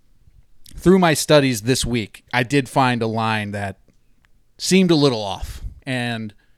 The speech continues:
when I looked at a few things, seemed like I had to bet it.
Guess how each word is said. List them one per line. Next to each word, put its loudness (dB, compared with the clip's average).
when -6
I 0
looked -2
at -2
a -4
few 0
things, -2
seemed -2
like -2
I 2
had 2
to -6
bet -8
it. -20